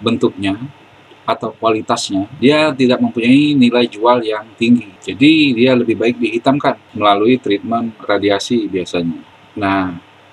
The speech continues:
setelah dia hitam, maka penampakannya lebih bagus dan harganya menjadi lebih tinggi sedikit ya.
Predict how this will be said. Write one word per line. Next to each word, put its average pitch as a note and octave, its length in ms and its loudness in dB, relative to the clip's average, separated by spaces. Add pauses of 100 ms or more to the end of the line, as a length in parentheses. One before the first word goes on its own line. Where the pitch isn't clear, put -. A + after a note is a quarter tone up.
(240)
setelah E3 320 0
dia D3+ 160 2
hitam, B2 640 -4 (320)
maka C3+ 560 0
penampakannya C#3 640 0
lebih A#2 160 0
bagus G2+ 720 -4
dan A2+ 240 0
harganya G#2 640 0
menjadi G2+ 480 -4
lebih F#2+ 160 -8
tinggi F#2+ 480 -6
sedikit F2+ 560 -6
ya. F2 240 -6